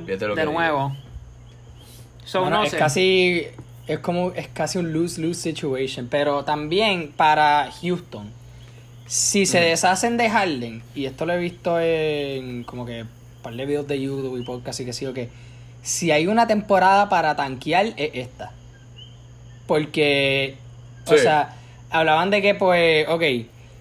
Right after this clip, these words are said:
Speaker 3: ¿cuál era la expectativa si tú eras, por ejemplo, qué sé yo qué? Tú tienes como diez años, qué sé yo qué, por fin compras tickets para ver a tu equipo jugar, ¿verdad? Entonces viene y juegan una mierda.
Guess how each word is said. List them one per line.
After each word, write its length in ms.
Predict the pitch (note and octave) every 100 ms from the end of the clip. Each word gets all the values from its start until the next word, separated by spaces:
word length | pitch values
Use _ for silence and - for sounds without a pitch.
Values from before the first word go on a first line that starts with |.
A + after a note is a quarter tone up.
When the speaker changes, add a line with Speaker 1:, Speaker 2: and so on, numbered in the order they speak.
| -
Speaker 3:
¿cuál 180 | - E3
era 160 | F3+ G3
la 120 | G3+
expectativa 600 | G3+ G#3 - F#3 G3+ G3
si 400 | F3+ E3 D3 C#3
tú 80 | C#3
eras, 180 | C#3 D3
por 160 | - C#3
ejemplo, 300 | C#3 B2+ B2+
qué 100 | B2
sé 120 | C3
yo 80 | B2
qué? 100 | G2 - - - - - -
Tú 80 | F3+
tienes 300 | G#3 G#3 G3+
como 580 | G3+ E3 D3+ C#3+ C3+ B2+ A#2+ -
diez 320 | B2 C#3+ E3+
años, 320 | E3 E3 E3
qué 120 | -
sé 120 | D#3+ D#3+
yo 160 | D3+
qué, 240 | E3 E3 D3+ - -
por 100 | D3+
fin 500 | C3 D3 D3+ E3+ E3
compras 440 | D#3 D3 E3 E3
tickets 320 | - D#3 D#3+ -
para 220 | D3 C3+
ver 140 | C3+
a 80 | D3
tu 60 | D3+
equipo 360 | C3 C#3 D3+
jugar, 340 | D3+ D3+ D3 C#3+
¿verdad? 400 | C3 C3 D3+ D3+ - - - -
Entonces 520 | D#3 D3 D3 E3+ F#3
viene 340 | E3+ G3 G3 F#3+
y 280 | D#3+ C#3+ C#3
juegan 280 | C#3+ C3+ D3+
una 180 | D#3+ C3
mierda. 500 | C3+ C#3 C3 A#2+